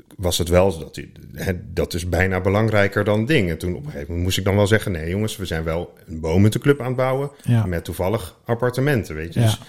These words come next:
Speaker 1: om dat, om dat dan goed te houden. Maar het is niet, dus die, die, dat heeft, maar de,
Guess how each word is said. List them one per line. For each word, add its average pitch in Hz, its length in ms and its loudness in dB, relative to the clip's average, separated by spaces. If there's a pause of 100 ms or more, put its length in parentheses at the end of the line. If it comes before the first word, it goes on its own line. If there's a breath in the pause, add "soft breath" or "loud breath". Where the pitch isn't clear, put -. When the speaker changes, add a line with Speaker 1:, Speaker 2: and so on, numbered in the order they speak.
(240 loud breath)
Speaker 1:
om 107 160 4
dat, 104 240 4
om 107 160 -6
dat 101 160 -4
dan 98 160 -2
goed 147 220 -10
te 104 80 -6
houden. 82 320 -2
Maar 95 100 6
het 95 120 0
is 117 120 -2
niet, 123 280 -2 (480 loud breath)
dus - 180 0
die, 113 320 2
die, 101 360 -2 (600)
dat 123 220 4
heeft, 95 280 -2 (800)
maar 98 100 2
de, 196 120 4